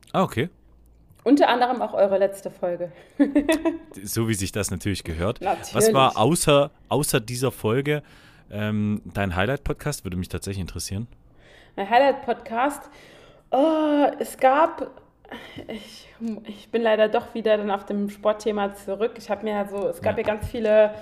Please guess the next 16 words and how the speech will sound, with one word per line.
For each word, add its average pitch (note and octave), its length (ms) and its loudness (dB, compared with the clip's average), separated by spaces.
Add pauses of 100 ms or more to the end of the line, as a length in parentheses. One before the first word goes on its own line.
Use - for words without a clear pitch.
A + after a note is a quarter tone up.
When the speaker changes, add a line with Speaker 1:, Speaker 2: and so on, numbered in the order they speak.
(480)
Speaker 2:
nach, A3 480 0 (120)
äh, G#3+ 340 -2
Manchester A3 760 -2
Berichterstattung, G#3+ 880 -4
Interviews A3 640 -2
und G#3 160 -8
so G3+ 140 -8
weiter. G#3+ 240 2
Da G3+ 80 -2
hab - 80 -2
ich G#3 100 -10
mir A3+ 100 -2
ein G3+ 80 -4
paar G#3 200 -2
interessante G#3 540 -6
mit, G#3 280 -4